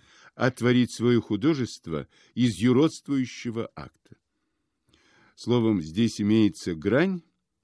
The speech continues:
и предметного характера, ибо душа и акт — два различных предмета, и методологического значения, ибо душа и акт исследуются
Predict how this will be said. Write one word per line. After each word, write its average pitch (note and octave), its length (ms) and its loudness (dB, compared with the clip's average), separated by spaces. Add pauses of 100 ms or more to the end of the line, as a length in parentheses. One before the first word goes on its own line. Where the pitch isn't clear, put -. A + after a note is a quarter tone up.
(180)
и F#2+ 140 -4
предметного G2+ 840 0
характера, D3+ 920 -4
ибо D#2+ 360 -6 (400)
душа G2+ 500 -2
и F#2 220 -6
акт — - 560 -4
два G#2+ 440 0
различных D2+ 580 -8
предмета, D#2 580 -8 (560)
и D3 380 4
методологического C3 1200 0
значения, D#2 720 -6 (360)
ибо A#2 460 4
душа A#2 580 0
и - 240 -6
акт C#3+ 400 -4 (100)
исследуются C3 1160 -2